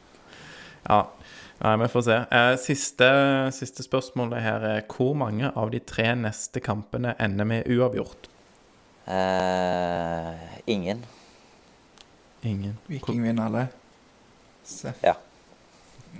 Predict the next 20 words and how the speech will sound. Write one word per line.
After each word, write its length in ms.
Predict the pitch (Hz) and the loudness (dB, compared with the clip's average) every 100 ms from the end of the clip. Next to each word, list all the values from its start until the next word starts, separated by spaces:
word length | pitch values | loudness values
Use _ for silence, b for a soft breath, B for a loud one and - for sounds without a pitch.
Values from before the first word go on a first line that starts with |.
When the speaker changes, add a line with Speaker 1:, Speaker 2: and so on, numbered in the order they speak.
| - - - | -20 -20 -14
Speaker 1:
Ja, 160 | - 69 | -6 -6
nei, 160 | - 90 | -4 -4
det, 220 | 90 107 107 107 107 | -2 0 0 2 0
det 100 | 107 | 0
er 60 | 104 | 0
nice. 160 | 107 110 | 0 2
Det 80 | 123 | 4
har 60 | |
allerede 240 | 113 113 110 | 6 6 6
vært 240 | 113 113 | 4 2
en 220 | 113 113 110 | 2 2 4
uavgjort 320 | 107 107 - | 4 2 0
kamp, 160 | 117 - | -6 -2
så 220 | 107 98 | 2 2
de 140 | 98 101 | 0 -2
tre 160 | - | 0
neste 320 | 104 98 - | 0 -2 -6
får 160 | 104 95 | -8 -4
bli 140 | 98 101 | -2 -2
seier. 300 | 92 85 | 0 0